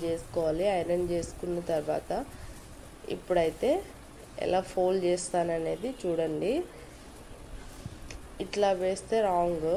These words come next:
ఓకే, ఇప్పుడు చూడండి, నేను టూ సైడ్స్ ఇట్లా పట్టుకొని ఫింగర్స్ అయితే పెట్టుకుంటున్నాను. ఫోర్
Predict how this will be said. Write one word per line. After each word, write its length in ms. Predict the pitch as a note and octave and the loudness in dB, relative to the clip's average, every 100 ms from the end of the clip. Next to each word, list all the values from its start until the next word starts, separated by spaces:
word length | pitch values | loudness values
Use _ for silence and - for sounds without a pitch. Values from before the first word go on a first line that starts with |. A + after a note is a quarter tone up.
| C4+ - - - - - - - | 2 0 -8 -12 -14 -16 -10 -8
ఓకే, 240 | - F#3+ B3 F4 - - - - | -4 0 2 0 -6 -14 -14 -12
ఇప్పుడు 240 | - - F3+ F3+ | -8 -4 -4 0
చూడండి, 420 | E3+ E3 D#3 F3+ A3+ | 2 2 0 0 0
నేను 240 | G3+ F#3 F#3 E3+ - - | 0 2 0 -2 -6 -6
టూ 100 | F#3+ G3 G3 | -2 -2 2
సైడ్స్ 320 | G3+ G#3 - G3+ | 2 2 -2 -2
ఇట్లా 180 | F3 F3 | 0 0
పట్టుకొని 520 | E3 D#3 - E3+ E3 A#3 - - - - - - - - - - G3 G3+ - | 0 -2 -2 0 2 -2 -4 -10 -12 -12 -14 -16 -16 -16 -16 -6 -4 -4 0
ఫింగర్స్ 440 | G#3 F#3 G3 G3 G3 | 0 4 4 6 4
అయితే 200 | F3 G3 F#3 | 4 2 0
పెట్టుకుంటున్నాను. 880 | E3 - - E3 E3 D#3+ D#3 E3 A#3+ - | -2 -4 -6 -2 0 0 2 2 0 2
ఫోర్ 280 | F#3+ F#3 | 4 6